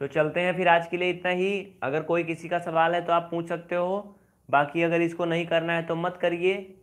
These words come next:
सब्सक्राइब करके बेल आइकन on रखिए। YouTube पर सारी क्लास जो भी मिले बिल्कुल फ्री देखते रहिए, कुछ भी पे नहीं करना। और हाँ, आपका ये पीवीआर स्टडी ग्रुप,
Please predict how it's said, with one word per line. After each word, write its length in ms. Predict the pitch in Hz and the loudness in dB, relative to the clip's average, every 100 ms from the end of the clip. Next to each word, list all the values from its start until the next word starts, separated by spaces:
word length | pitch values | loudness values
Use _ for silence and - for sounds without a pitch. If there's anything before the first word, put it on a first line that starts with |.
| _ - | _ -6
सब्सक्राइब 540 | 139 - 156 156 165 | -6 -4 2 2 2
करके 280 | 170 160 175 | -2 -2 -2
बेल 220 | 156 165 | 2 4
आइकन 260 | 165 165 165 | 4 2 0
on 180 | 165 165 | 0 0
रखिए। 320 | 165 165 175 | -2 0 0
YouTube 380 | 151 151 151 165 | 2 2 2 -2
पर 80 | 165 | -2
सारी 260 | - 151 151 | -2 -2 -2
क्लास 280 | 147 156 151 | 2 2 2
जो 160 | 156 | -2
भी 120 | 156 | -4
मिले 240 | 160 156 175 | -2 -2 -2
बिल्कुल 320 | 156 156 156 | -2 -4 -6
फ्री 220 | 151 170 | -6 -6
देखते 320 | 170 165 160 160 | -4 -4 -4 -4
रहिए, 240 | 156 156 | -2 -2
कुछ 200 | 156 143 | -4 -6
भी 120 | 143 | -4
पे 160 | 131 131 | -2 -2
नहीं 180 | 123 113 | -2 -4
करना। 380 | 107 107 104 98 - - - - | -4 -6 -8 -12 -18 -16 -14 -2
और 160 | 127 | 0
हाँ, 580 | 151 156 170 151 98 - _ _ - - | 2 4 4 4 -2 -16 _ _ -16 0
आपका 300 | 131 147 165 | 2 2 0
ये 200 | 160 170 170 | 0 0 -2
पीवीआर 560 | 165 151 160 156 160 | -4 -2 0 0 -2
स्टडी 340 | 151 165 151 160 | -6 -8 -4 -4
ग्रुप, 340 | 160 156 113 | -2 -2 -4